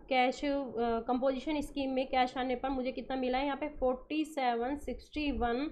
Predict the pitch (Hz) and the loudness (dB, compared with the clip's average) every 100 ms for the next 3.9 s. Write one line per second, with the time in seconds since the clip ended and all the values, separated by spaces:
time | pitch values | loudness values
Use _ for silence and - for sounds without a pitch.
0 | - - - - - 240 233 240 285 294 | -8 -20 -18 -18 -8 -2 0 2 4 4
1 | 226 254 262 262 - 220 185 185 226 254 | 4 2 2 2 2 0 0 -6 -4 0
2 | 285 277 262 262 254 262 247 330 - 285 | 2 2 2 0 0 -2 0 -2 -4 4
3 | 247 247 - 302 285 262 247 202 180 | 4 4 0 2 4 4 2 0 -4